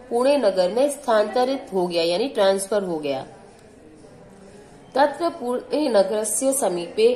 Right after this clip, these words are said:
केड़ गांव, वहां पर पुणे नगर के पास केड़ गांव के, गांव नाम पर के स्थान पर मुक्ति मिशन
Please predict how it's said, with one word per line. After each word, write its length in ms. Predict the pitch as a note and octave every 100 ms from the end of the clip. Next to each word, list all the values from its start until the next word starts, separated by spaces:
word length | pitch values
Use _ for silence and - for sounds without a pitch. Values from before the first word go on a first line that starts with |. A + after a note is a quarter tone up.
| - -
केड़ 340 | - A3+ C4 C#4
गांव, 360 | F3+ D#3+ E3 D#3 C#3 - - - - -
वहां 240 | G#3 B3 C#4+
पर 260 | B3+ A#3
पुणे 340 | A#3 A#3 C4 D4
नगर 360 | G#3+ F#3+ G3+ G3+
के 180 | - G3+
पास 460 | G3+ G3+ C4+ - - - -
केड़ 260 | A#3+ C#4
गांव 420 | - F#3+ F3+ F3+ F3+
के, 200 | - G#3+ G#3 - - - F#3
गांव 300 | F#3+ F3+ F#3+
नाम 280 | E3+ E3+ E3+ -
पर 200 | G3+ A#3+ - - - - - - - - - - -
के 140 | A#3+ A3
स्थान 400 | A3 G#3+ G3+ A3+ -
पर 220 | G#3+ B3+ C4+
मुक्ति 560 | G3+ G3+ - - D4+
मिशन 520 | C#4 G#3+ G#3 - F#3+